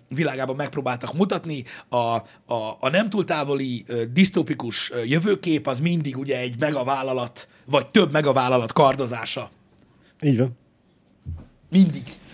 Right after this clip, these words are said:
Speaker 1: És ugye ez nem véletlen, mert az emberek tökéletesen látták már a, a negyvenes években, hogy ez lesz a vége mindennek egyébként. Ö, valószínűleg ez lesz a vége, már most is erről van szó.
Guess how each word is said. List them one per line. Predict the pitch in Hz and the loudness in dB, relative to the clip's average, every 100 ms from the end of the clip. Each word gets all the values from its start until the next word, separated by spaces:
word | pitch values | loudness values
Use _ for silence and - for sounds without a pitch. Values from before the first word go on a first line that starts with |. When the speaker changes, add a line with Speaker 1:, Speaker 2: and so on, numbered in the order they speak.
| - | -6
Speaker 1:
És | 170 160 | -2 0
ugye | 190 185 | 0 2
ez | 170 | 4
nem | 196 | 4
véletlen, | 165 143 127 160 160 | 4 2 2 0 2
mert | 147 | 0
az | 143 | 0
emberek | 160 151 131 - - - | 0 0 -2 -8 -20 0
tökéletesen | - 160 143 131 143 | 2 4 2 2 2
látták | 147 123 135 | 0 -2 -6
már | 127 120 | -4 -6
a, | 117 110 - - - | -6 -10 -14 -20 -8
a | - | 2
negyvenes | 170 139 127 117 123 | 4 4 0 -2 -4
években, | 107 120 120 | -4 -4 0
hogy | 117 123 | 0 0
ez | 113 | 0
lesz | 120 - | -2 0
a | |
vége | 123 113 120 | 0 0 -2
mindennek | 120 120 123 123 | 0 -2 -2 -2
egyébként. | 123 135 123 185 180 - - - - | -2 -6 -4 -6 -6 -16 -20 -20 -8
Ö, | 135 131 - _ | -4 -4 -4 _
valószínűleg | 190 294 190 185 175 | -4 -2 -2 -4 -2
ez | 160 | -2
lesz | 139 147 | -4 -8
a | |
vége, | 131 143 226 | -8 -8 -6
már | 233 190 | -4 -2
most | 196 | -2
is | 139 | 0
erről | 151 123 120 | -2 0 -2
van | 120 | -4
szó. | 117 131 143 | -6 -4 -4